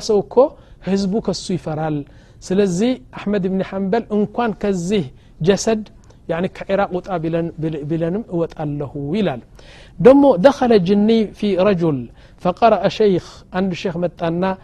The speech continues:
«ፈኸረጅ» እና አንድ ሰው «ደኸል ጅን ፊ ጀሰድ ኢንሳን።» አሁን አንድ ሸይኽ መጣና ቀራለት፣ ቀራለት፣ ቀራለት። ጅኑ ጮኸ፣ «ውጣ» አለው። «ውጣ» አለውና ብዙ ቁርአን ሲቀራለት ወጣ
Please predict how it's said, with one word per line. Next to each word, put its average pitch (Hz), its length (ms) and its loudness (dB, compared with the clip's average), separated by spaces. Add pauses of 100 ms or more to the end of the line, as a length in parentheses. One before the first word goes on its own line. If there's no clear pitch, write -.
(280)
«ፈኸረጅ» 175 580 0 (840)
እና 185 180 -4 (280)
አንድ 185 240 -4
ሰው 202 220 0 (560)
«ደኸል 196 340 0 (220)
ጅን 185 280 0
ፊ - 100 -12 (340)
ጀሰድ 160 420 -4
ኢንሳን።» 147 420 -6 (760)
አሁን 190 260 -2
አንድ 196 220 -2
ሸይኽ 180 240 -4
መጣና 175 440 -4 (180)
ቀራለት፣ 156 640 -4 (460)
ቀራለት፣ 160 680 -4
ቀራለት። 170 480 -4
ጅኑ 190 320 0 (640)
ጮኸ፣ 233 260 0 (360)
«ውጣ» 202 280 0
አለው። 160 280 0 (120)
«ውጣ» 175 200 -4
አለውና 196 400 2 (500)
ብዙ 165 140 -4 (120)
ቁርአን 214 300 -2
ሲቀራለት 185 640 -4 (540)
ወጣ 214 260 0